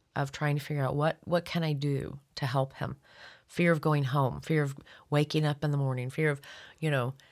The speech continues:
it was just exhausting. Until finally I realized, I just said, "You know, Zach, um,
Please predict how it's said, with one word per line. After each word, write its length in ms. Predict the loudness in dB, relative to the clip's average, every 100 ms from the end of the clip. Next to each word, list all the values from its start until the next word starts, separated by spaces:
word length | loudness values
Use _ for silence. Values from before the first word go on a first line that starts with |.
| _ -4
it 80 |
was 220 | 0 0 0
just 380 | -2 -4 -10 _ -8
exhausting. 920 | -6 0 0 0 -2 -6 -6 -6 -10 _ -6 -4
Until 240 | 0 2
finally 380 | 4 4 4 4
I 60 |
realized, 800 | 4 6 6 6 4 4 0 -6 -6
I 120 | -4 -2
just 200 | -4 -4
said, 280 | -4 -2 -2
"You 80 |
know, 60 | -2
Zach, 480 | -2 0 -2 -4 -12 _ _ _ -4
um, 400 | 0 2 0